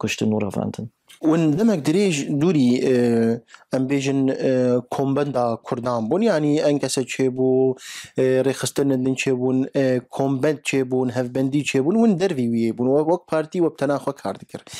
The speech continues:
Speaker 2: چما ون دەرباسی ئەنە کەسێ بوون، تەوی کۆ دەمەکە درێژ و ڕەخنە توش لە ئەنە کەسێ دکردن، ئان هاژی ون ئەندامن تێدە، دو بخۆشی ئەندامێ نویزگەها،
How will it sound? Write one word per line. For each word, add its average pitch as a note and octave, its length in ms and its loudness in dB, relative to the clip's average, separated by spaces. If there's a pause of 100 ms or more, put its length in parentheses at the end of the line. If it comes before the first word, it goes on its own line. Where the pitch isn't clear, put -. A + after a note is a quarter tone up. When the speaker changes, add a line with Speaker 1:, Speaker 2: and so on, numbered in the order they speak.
(420)
Speaker 2:
چما B3 260 2
ون F3+ 120 0
دەرباسی D#3 420 0 (120)
ئەنە D3+ 240 0
کەسێ C#3 280 0
بوون، D3+ 140 2 (120)
تەوی F3+ 260 -2
کۆ D#3+ 80 2 (100)
دەمەکە E3 380 0
درێژ E3+ 320 4 (120)
و - 20 4 (260)
ڕەخنە D#3+ 220 0 (240)
توش G#3 260 4
لە C#3 100 -2
ئەنە B2 200 0
کەسێ B2 280 -2
دکردن، B2+ 360 0
ئان D#3 200 2
هاژی D3 220 0
ون C#3 140 0
ئەندامن C3+ 500 0
تێدە، A2 280 2 (540)
دو - 120 -8
بخۆشی C#3+ 320 -2
ئەندامێ C3+ 420 0 (560)
نویزگەها، A#2+ 580 0